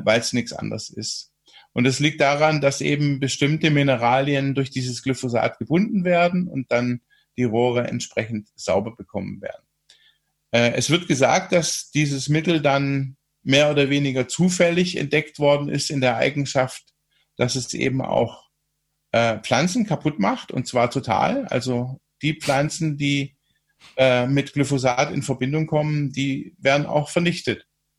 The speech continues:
Und zwar bis auf eine Ausnahme, auf die wir ja nachher noch zu sprechen kommen. Ähm, das wurde dann patentiert von Monsanto, ähm, als, äh,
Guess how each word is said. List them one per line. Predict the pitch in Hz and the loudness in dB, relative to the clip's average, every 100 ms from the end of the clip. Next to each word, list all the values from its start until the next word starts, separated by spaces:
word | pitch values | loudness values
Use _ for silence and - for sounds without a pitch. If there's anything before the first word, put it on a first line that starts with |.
| _ _ _ _ _ _ _ | _ _ _ _ _ _ _
Und | 127 131 | -2 0
zwar | - 131 131 131 131 131 - | 2 4 4 4 2 -2 -8
bis | 135 - | -8 -4
auf | 139 | -4
eine | - 139 143 | 0 0 2
Ausnahme, | 147 156 165 160 160 147 | 2 0 2 0 0 -2
auf | 139 | -4
die | 135 | -2
wir | 131 | 0
ja | 131 131 | 0 0
nachher | 131 | -2
noch | 131 131 | -2 -4
zu | 135 | -6
sprechen | - 120 120 120 | -2 -4 -4 -8
kommen. | - 110 107 _ _ _ _ _ _ _ _ _ _ - | -10 -12 -12 _ _ _ _ _ _ _ _ _ _ 0
Ähm, | 120 123 123 123 123 | 2 2 2 -2 -2
das | 123 | 0
wurde | 156 180 | 4 4
dann | 165 151 151 | 4 4 2
patentiert | 143 147 156 143 - 160 190 196 | 2 2 2 0 0 2 2 2
von | 156 143 135 | 0 2 2
Monsanto, | 127 131 113 127 165 175 196 247 - _ _ _ _ _ _ - | 2 2 4 4 2 2 2 2 -2 _ _ _ _ _ _ 0
ähm, | 143 143 147 147 - | 2 4 2 0 -4
als, | - 143 143 143 - - - - | 0 0 0 -2 -6 -6 -12 -6
äh, | 139 139 135 131 | -4 -2 -2 -4